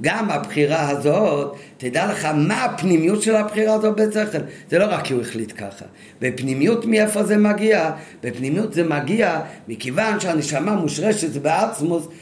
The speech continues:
והניח את ידו על גורל הטוב, ואמר, "את זה קח לך", ובאמת מושל כל דרך אחרת. זה, זה, זה החלק הפחות קשה מה שכתוב כאן. לפני זה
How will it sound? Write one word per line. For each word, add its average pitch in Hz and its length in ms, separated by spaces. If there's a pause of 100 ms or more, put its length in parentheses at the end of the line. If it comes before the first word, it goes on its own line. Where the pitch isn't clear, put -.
(160)
והניח 165 1400
את 185 220
ידו 170 300
על 190 120
גורל 151 320
הטוב, 208 400 (340)
ואמר, 175 520
"את 170 100
זה 254 220
קח 277 260
לך", 240 180
ובאמת 214 500
מושל 196 440
כל 180 220
דרך 151 280 (300)
אחרת. 110 540 (180)
זה, 202 80 (520)
זה, 254 120 (680)
זה 233 200
החלק 208 500
הפחות 165 1080 (260)
קשה 160 240
מה 160 160
שכתוב 127 500
כאן. 104 240
לפני 143 440
זה 143 180